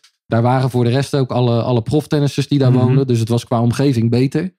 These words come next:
Speaker 1: Alleen ja, ik wilde in Rotterdam blijven wonen. Eh, ja, dat hield in die tijd in, eh, hè, want dan hebben we het over, eh, zestien, zeventien jaar geleden, dat je iedere dag, eh, eh, met heen en terug, eh, drie uur plus in de auto zit. Nou ja,
Speaker 2: Ja.
Speaker 1: dat is natuurlijk niet,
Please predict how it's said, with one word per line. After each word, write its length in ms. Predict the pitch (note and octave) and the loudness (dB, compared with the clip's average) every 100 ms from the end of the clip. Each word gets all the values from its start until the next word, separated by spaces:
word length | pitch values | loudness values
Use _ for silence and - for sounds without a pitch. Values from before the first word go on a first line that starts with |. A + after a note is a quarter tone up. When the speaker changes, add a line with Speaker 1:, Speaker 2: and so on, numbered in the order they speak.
| _ | _
Speaker 1:
Alleen 240 | C3 B2+ B2+ | -2 0 2
ja, 240 | C3+ - | 0 -2
ik 160 | B2+ B2 | -2 0
wilde 280 | C#3+ C#3+ | 2 2
in 60 | C3 | 2
Rotterdam 440 | C3+ C#3 C3+ D3+ E3 | 0 -2 -2 0 0
blijven 320 | B2 A#2 A2+ | 0 0 0
wonen. 400 | A2 A2 C3 D3 - | 0 2 0 -4 -4
Eh, 260 | A#2+ A#2+ | -2 0
ja, 180 | B2+ A#2 | 0 0
dat 180 | A2 A2+ | -2 0
hield 260 | C3 C#3 C3+ | 0 0 0
in 140 | B2+ | 0
die 180 | C3+ D3+ | 0 -2
tijd 320 | B2+ B2 A#2 | 0 0 -2
in, 340 | - A#2 D3+ | -2 0 0
eh, 60 | C#3+ | 0
hè, 320 | A#2 A#2+ B2+ | 0 0 0
want 120 | C#3+ B2+ | 0 0
dan 100 | A#2+ | 0
hebben 180 | A2 | 0
we 60 | A#2+ | -2
het 40 | A#2 A2+ | -2 0
over, 360 | A#2+ A2+ A2 | 0 0 0
eh, 180 | A#2 A2 | -2 -2
zestien, 380 | A2 - B2 B2+ | -2 -2 -2 0
zeventien 340 | B2 A#2+ A2+ A#2+ | 0 0 -2 -2
jaar 180 | A2+ | 0
geleden, 360 | G#2+ C#3 C3 C3 - - - | 0 0 0 -2 -6 -20 -6
dat 160 | D3 C#3 | -4 0
je 80 | C3+ | 0
iedere 240 | C3+ B2 | 2 2
dag, 320 | B2+ B2+ - | 0 -2 -4
eh, 760 | B2+ B2+ B2+ B2+ C3 C3 C3 B2+ | -2 0 0 0 0 0 -2 -2
eh, 60 | G2 - _ C3 | -6 -16 _ -2
met 220 | B2+ C3+ C3+ | 0 0 2
heen 200 | C#3+ D3+ | 2 2
en 100 | C3 | 0
terug, 360 | C#3+ D3 C#3 | 0 0 0
eh, 100 | D3 | -2
drie 220 | B2+ D#3+ | 0 2
uur 100 | D#3 | 2
plus 260 | - D3 C#3 | 2 0 2
in 60 | C#3 | 0
de 60 | |
auto 280 | D#3 F#3 D#3+ | 0 0 0
zit. 300 | C3+ G#2+ - | 0 -2 0
Nou 120 | B2+ | 2
ja, 60 | A#2 | 2
Speaker 2:
Ja. 60 | |
Speaker 1:
dat 100 | A#2 | 2
is 80 | A2+ | 0
natuurlijk 320 | C3 C#3+ C#3 | -2 -2 0
niet, 220 | D#3 D3+ | 0 -2